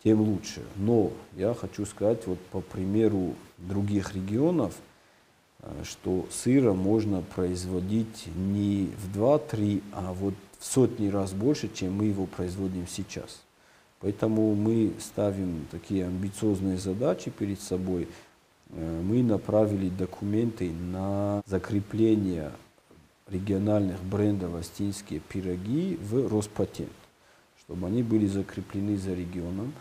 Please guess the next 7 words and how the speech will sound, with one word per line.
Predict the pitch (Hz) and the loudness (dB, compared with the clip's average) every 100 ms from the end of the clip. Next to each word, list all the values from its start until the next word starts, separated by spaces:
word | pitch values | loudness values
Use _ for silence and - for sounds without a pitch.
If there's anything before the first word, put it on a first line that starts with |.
| - | -14
Сейчас | 98 101 - 123 107 | -10 -4 4 4 4
ждем, | 104 101 76 - - | 2 2 2 -6 -14
пока | - 71 98 101 98 80 55 71 | -10 -6 0 2 2 0 -6 -4
нам | 98 92 | -2 -2
обещали | 92 92 - 101 90 | -2 -4 -4 -2 -2
в | 87 | -6
конце | - 92 - 90 85 | -6 -6 -4 -4 -2